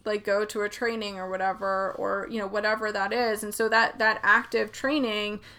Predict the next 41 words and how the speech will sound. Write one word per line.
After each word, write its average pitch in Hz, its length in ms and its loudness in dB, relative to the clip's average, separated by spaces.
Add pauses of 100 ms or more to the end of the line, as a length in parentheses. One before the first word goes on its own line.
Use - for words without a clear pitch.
(100)
may 240 160 2
be 226 140 -2
helpful, 226 520 2
but 220 160 -4
then 240 160 4
if 339 180 -2
you 302 80 4
don't 349 260 2
have 294 200 2
someone 254 380 2
that 233 100 0
you 247 140 -4
can 226 160 -2
constantly 220 500 -4
go 202 260 -4
to 247 300 -6
to 233 140 -4
get 208 420 -2
that, 208 300 0 (200)
you 233 120 -6
know, 202 180 -6
continuing 220 640 -6
ongoing 214 520 -2
support 220 580 -4
to 208 100 -6
help 202 260 -4
deal 196 220 -2
with 226 160 -2
the - 120 -4
issue 254 300 -6
or 220 160 -2
deal 202 220 -6
with 226 100 -4
the 208 80 -4
thing, 208 300 -6
whatever 214 240 -4
you 202 100 -6
learned 190 320 -8
in 226 80 -6
that 196 180 -4
training, 214 520 -6